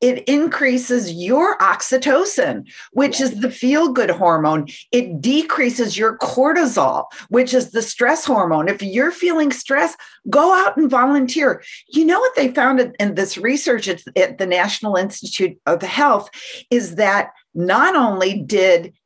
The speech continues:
Speaker 1: doing acts of kindness, contributing, um, increase oxytocin and, and decrease cortisol, but even when you watch somebody else do a random act of kindness, it does the same.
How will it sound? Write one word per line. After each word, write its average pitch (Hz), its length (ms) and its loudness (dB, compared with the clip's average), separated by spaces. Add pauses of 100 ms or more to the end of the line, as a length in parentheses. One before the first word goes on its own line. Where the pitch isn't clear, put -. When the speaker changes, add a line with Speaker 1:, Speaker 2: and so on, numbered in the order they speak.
(120)
Speaker 1:
doing 262 460 2
acts 160 260 -4
of - 160 -4
kindness, 117 720 -4 (260)
contributing, 202 1040 -2 (540)
um, 185 260 2
increase 277 380 0
oxytocin 214 760 -2
and, 175 160 -2
and 170 600 -6
decrease 220 600 -4 (200)
cortisol, 240 680 2 (360)
but 262 280 0 (280)
even 320 480 2 (140)
when 247 280 2
you 233 100 2
watch 220 480 2 (100)
somebody 208 680 -2
else 339 460 2
do 175 480 0
a 226 120 4
random 202 360 2
act 180 200 0
of 165 140 -12
kindness, 160 640 0
it 220 140 -2
does 190 260 2
the 185 100 -2
same. 147 460 0